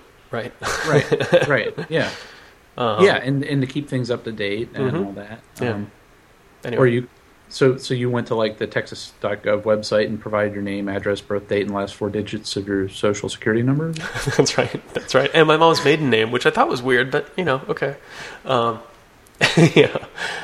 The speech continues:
Speaker 1: Yeah, just so. Um, it is funny how you and I, you know, we spend a great deal of time thinking about what kind of information we're handing over to private entities, um,
Speaker 2: Mm-hmm.
Speaker 1: and very, and a relatively little time thinking about how much information we're handing over to,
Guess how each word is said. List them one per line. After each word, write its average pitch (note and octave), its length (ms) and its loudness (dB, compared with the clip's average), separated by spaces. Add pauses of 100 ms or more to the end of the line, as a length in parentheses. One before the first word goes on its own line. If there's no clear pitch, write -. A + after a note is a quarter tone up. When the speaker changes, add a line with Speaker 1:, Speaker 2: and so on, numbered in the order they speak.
(120)
Speaker 1:
Yeah, - 240 -8
just - 180 -6
so. B2 260 -8 (380)
Um, A#2 280 0 (300)
it F3 120 2
is E3 120 4
funny A2+ 220 2
how G#2+ 360 -2 (800)
you B2+ 140 0
and A2 80 0
I, G#2 140 0
you G#2+ 120 -8
know, A#2+ 80 -2
we B2 120 -8
spend A#2 220 -2
a A2+ 100 -2 (180)
great B2+ 240 4
deal A#2+ 140 -2
of G#2 80 -4
time A2 260 -6
thinking A2+ 320 -8
about G#2+ 340 -4
what B2+ 120 -2
kind A#2 120 -4
of A2 80 -6
information A2 460 -6
we're A2+ 80 -6
handing A2 240 -6
over A2 140 -6
to A2 80 -8
private A#2 360 -2
entities, C#3 540 -8 (420)
um, G#2+ 300 -4
Speaker 2:
Mm-hmm. C#3 140 6 (260)
Speaker 1:
and A2+ 160 -2
very, A2 380 -2 (140)
and B2 120 -2
a A2 40 -4
relatively A#2+ 440 4
little A2+ 200 2
time G#2 220 -6
thinking A2 240 -8
about A2 180 -4
how A2+ 120 -6
much A2+ 220 -8
information A#2 420 -10
we're A#2 60 -8
handing A2+ 240 -6
over A2 160 -4
to, A#2+ 400 -6